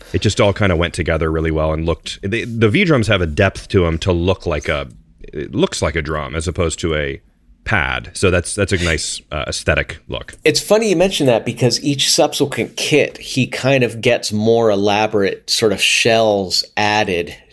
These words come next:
Speaker 2: to the V drums to make them look more like, you know, homogenous with the rest of the kit. Um,
Speaker 1: Sure.
Speaker 2: a-, and you'll see that the, the, the next kit, the, um,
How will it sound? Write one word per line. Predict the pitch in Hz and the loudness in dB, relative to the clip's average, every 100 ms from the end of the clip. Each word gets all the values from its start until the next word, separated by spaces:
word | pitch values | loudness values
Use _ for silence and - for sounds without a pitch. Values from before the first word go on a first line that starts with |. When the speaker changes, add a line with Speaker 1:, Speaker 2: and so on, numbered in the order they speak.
| - _ - | -20 _ -4
Speaker 2:
to | - 127 113 98 | 0 2 2 0
the | 92 | -2
V | 104 104 | 0 0
drums | 98 92 82 - | 0 0 0 0
to | 101 | 0
make | 98 | -2
them | - 95 | -2 -2
look | 95 101 - | 0 0 0
more | 101 104 101 104 98 95 82 | 0 2 4 4 2 2 0
like, | 95 90 - - - | 0 -2 -4 -16 -4
you | 104 | -2
know, | 95 85 | 0 -2
homogenous | 101 98 98 95 95 87 - | 0 2 2 0 -2 0 0
with | 92 | 0
the | 95 | -2
rest | 92 87 - | -2 -2 -6
of | |
the | 85 | -8
kit. | 82 - 92 - - - - - - | -8 -2 -2 -2 -8 -16 -16 -12 -2
Um, | 101 90 90 - | 0 0 -4 -12
Speaker 1:
Sure. | - - 90 | -8 -2 2
Speaker 2:
a-, | 127 123 | 2 2
and | 123 | 2
you'll | 120 | 2
see | 117 170 | 2 4
that | 147 139 117 | 4 4 2
the, | 123 | 0
the, | - 123 | 2 0
the | - 123 | 2 2
next | 170 - | 2 0
kit, | - 107 - | 0 0 0
the, | 107 101 95 | 0 2 2
um, | 95 95 95 | 2 0 -4